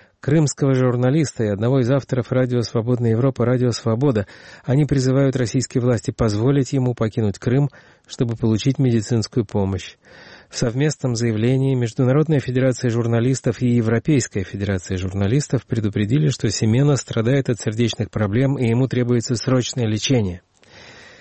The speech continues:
Николай Семена, который пишет для сайта "Крым Реалии", был обвинён в призывах к нарушению территориальной целостности России. Это произошло после того, как он написал статью, выражающую мнение, что Крым,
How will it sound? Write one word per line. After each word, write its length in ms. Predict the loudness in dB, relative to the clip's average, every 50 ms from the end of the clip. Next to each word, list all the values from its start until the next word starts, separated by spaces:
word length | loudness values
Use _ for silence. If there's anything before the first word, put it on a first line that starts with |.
| -20 -20 -8 -2 0
Николай 380 | 2 2 4 4 4 4 2
Семена, 500 | 2 0 0 0 2 2 2 2 0 -2
который 340 | -4 -6 -6 -4 -4 -4 -4
пишет 320 | -4 -6 -4 -4 -4 -4
для 180 | -2 -2 -2 -2
сайта 340 | 0 0 0 0 0 -2 -4
"Крым 340 | -4 0 0 2 2 2 2
Реалии", 640 | 2 2 2 2 2 2 2 2 0 -2 -4 -6 -12 _ -20 -20 -20 _ _ 0
был 200 | 2 4 4 4
обвинён 380 | 2 0 0 0 0 2 0 0
в 140 | -2 -6
призывах 560 | _ -2 0 0 2 2 2 2 2 0 -2 -4
к 100 | -2 0
нарушению 640 | 2 2 2 0 -2 -2 0 0 0 2 0 -2
территориальной 680 | -2 -2 -2 -2 -2 -2 0 0 0 2 2 2 0 -2
целостности 720 | -2 -2 0 0 0 0 -2 -2 -2 -4 -4 -4 -4 -2
России. 720 | 0 0 2 0 0 0 -2 -2 -2 -2 -2 -2 -4 -8 -14 _ -20 -20 -20 -20 -18 -18 -18 -14 -6
Это 200 | -4 -2 -2 -2
произошло 500 | -2 -2 -2 0 0 -2 -2 -2 -2 -2
после 380 | -2 0 0 -2 0 0 -2 -2
того, 320 | 0 0 0 2 0 0
как 200 | 0 -2 -2 0
он 180 | 0 0 2 2
написал 440 | 0 0 0 -2 -2 0 0 0 -2
статью, 640 | -2 -2 -2 -2 0 0 0 0 0 -2 -4 -6 -12 -20 -20 _ _ -2
выражающую 720 | 0 0 0 0 0 0 0 0 0 -2 -2 -2 0 0
мнение, 540 | 2 2 2 2 2 0 -2 -4 -6 -8 -10 _ _ _ _ _
что 280 | -16 -10 -2 0 0 0
Крым, 380 | 0 0 2 2 2 2 0